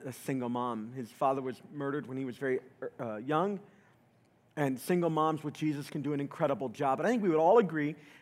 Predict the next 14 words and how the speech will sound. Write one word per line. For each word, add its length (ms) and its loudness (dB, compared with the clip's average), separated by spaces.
that 100 -4
parenting 380 2
is, 240 -4
at 180 8
its 180 0
core, 280 0
really 280 6
meant 220 0
to 80 -4
be 140 2
a, 100 2
a 60 -8
two-person 760 -2
job. 520 2